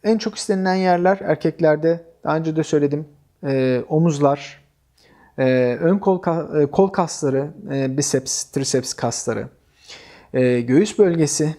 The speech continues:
pektoral kas, karın bölgesi, e, rectus kası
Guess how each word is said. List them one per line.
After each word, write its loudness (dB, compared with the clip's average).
pektoral 0
kas, -8
karın -2
bölgesi, 2
e, -2
rectus -2
kası -2